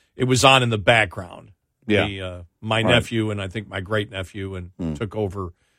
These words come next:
Speaker 1: control of the T V in that room.
Speaker 2: Mm.
Speaker 1: Uh, and, uh, the only other thing I have to say is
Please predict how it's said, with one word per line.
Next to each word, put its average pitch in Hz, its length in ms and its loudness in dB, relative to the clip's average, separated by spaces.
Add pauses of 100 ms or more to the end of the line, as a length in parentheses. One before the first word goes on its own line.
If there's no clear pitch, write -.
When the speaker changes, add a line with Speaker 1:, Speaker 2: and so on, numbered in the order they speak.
(140)
Speaker 1:
control 104 420 -2
of 90 260 -10
the 107 120 -4
T 110 200 -4
V 101 200 -6
in 95 100 -8
that 95 260 -10
room. 95 380 -8 (140)
Speaker 2:
Mm. 90 220 -4 (220)
Speaker 1:
Uh, 98 460 -2 (240)
and, 101 340 -4
uh, 90 280 -4 (800)
the 120 140 4
only 139 160 4
other 127 100 0
thing 127 140 2
I 120 60 4
have 110 100 0
to 107 80 -8
say 127 220 2
is 113 220 -2